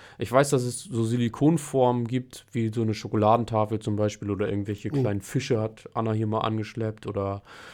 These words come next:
Speaker 1: ja, irgendwie, irgendwie solche Sachen. Es gibt da viele verschiedene Möglichkeiten. Ich kann mir das super gut vorstellen, dass es auch einfach wirklich kleine Eiswürfelformen gibt.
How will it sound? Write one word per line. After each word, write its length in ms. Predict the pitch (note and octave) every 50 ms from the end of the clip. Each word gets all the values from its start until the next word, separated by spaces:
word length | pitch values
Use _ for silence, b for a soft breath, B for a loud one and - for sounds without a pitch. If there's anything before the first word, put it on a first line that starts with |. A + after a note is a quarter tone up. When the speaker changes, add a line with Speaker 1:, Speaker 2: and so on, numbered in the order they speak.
| B B B
Speaker 1:
ja, 320 | - A2 A2 G#2 G2+ - -
irgendwie, 300 | A2 A2 G#2+ A2 A2 A2+
irgendwie 300 | - - G#2+ G#2+ G#2 G#2
solche 280 | G#2+ A2+ A#2+ A#2+ A2+
Sachen. 180 | G2+ G2 G2+ G2
Es 120 | F#2+ -
gibt 180 | - B2 C#3 -
da 140 | B2+ G#2+ G2+
viele 280 | - - C3+ C3+ B2+
verschiedene 420 | - - G#2+ - - G#2 G2+ G2+ G2
Möglichkeiten. 760 | G2 G2+ G2+ - - G2+ - - A#2 G#2+ A2 A2+ A2 B2 B2+ - _ _ - -
Ich 160 | - - -
kann 140 | - A#2 G#2+
mir 60 | G#2+
das 160 | G#2 G2 -
super 300 | - C3+ E3+ - - D3
gut 160 | B2 B2 A#2 -
vorstellen, 340 | - B2+ B2 - - A2+
dass 120 | A2 G#2+ G#2
es 80 | G2+
auch 160 | G#2+ - - -
einfach 360 | A#2+ G#2+ G#2 A2 G#2 - - B B B B B B B -
wirklich 260 | A#2+ - A#2 G#2 -
kleine 320 | - - G#2+ G2+ G2 G2 -
Eiswürfelformen 720 | G2+ F#2+ - - F#2+ - - G2+ - - G#2 G2 G2 F#2+
gibt. 320 | F#2+ G#2+ F#2+ - - -